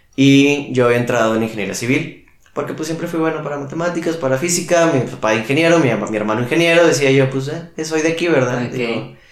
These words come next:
Speaker 1: y no lo veía tan mal, decía, "Pues, eh, me puede dejar dinero, está retador". Yo me acuerdo que
Speaker 2: Sí,
Speaker 1: me gustaba
Speaker 2: está
Speaker 1: mucho.
Speaker 2: retador.
Speaker 1: Lo que me ayudó a decidir es, porque empezando a investigar la carrera de que, "No, también son las personas que diseñan las montañas rusas", y yo, "Uy, qué chido".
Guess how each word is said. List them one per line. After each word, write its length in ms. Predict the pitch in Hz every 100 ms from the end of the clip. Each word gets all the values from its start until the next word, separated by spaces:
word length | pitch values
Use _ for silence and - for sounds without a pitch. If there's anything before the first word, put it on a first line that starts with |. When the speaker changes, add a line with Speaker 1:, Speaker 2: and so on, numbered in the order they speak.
| - - -
Speaker 1:
y 120 | - 151
no 180 | 160
lo 140 | 175 180
veía 240 | 180 180
tan 140 | 180 190
mal, 200 | 202 175
decía, 220 | 151 143
"Pues, 140 | 143
eh, 160 | 196 254 -
me 120 | -
puede 180 | 135 143
dejar 220 | 143 151 156
dinero, 460 | 190 226 220 226
está 240 | 202 - 123
retador". 640 | 131 156 185 214 220 220 - - - -
Yo 100 | 123
me 60 |
acuerdo 280 | 131 139 139
que 100 | 143
Speaker 2:
Sí, 60 | 113
Speaker 1:
me 60 |
gustaba 400 | 117 117 127 123
Speaker 2:
está 40 | 147 147
Speaker 1:
mucho. 200 | 139 151
Speaker 2:
retador. 380 | 151 - - - -
Speaker 1:
Lo 160 | 135 151
que 80 | 151
me 120 | 151
ayudó 180 | 147 156
a 40 |
decidir 380 | 196 196 180 185
es, 340 | 180 175 - -
porque 180 | 131 131
empezando 280 | 127 127
a 20 | 151
investigar 320 | 165 156 151
la 60 | 151
carrera 180 | 151
de 140 | 151 143
que, 60 | 120
"No, 220 | 143 151
también 200 | 127 123
son 120 | 131
las 80 | 160
personas 320 | 156 135 139
que 80 | 143
diseñan 300 | 160 123 127
las 80 | 147
montañas 400 | 135 127 127 135
rusas", 240 | 135 131
y 80 | 123
yo, 160 | 123 120
"Uy, 200 | 143 147
qué 120 | 139
chido". 260 | 139 135